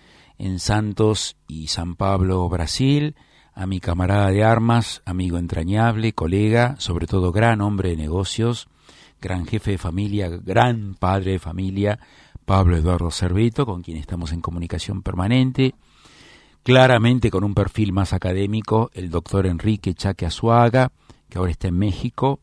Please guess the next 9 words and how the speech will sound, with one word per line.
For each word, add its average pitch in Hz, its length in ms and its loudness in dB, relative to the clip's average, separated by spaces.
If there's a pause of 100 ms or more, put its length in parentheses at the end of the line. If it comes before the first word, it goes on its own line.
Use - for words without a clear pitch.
(180)
viaja 98 380 -6
por - 180 -6
todo 101 160 -2
el 92 60 0
mundo 113 320 2
haciendo 95 340 -2
negocios. 101 680 0 (840)
Él 107 180 0
fue 117 440 4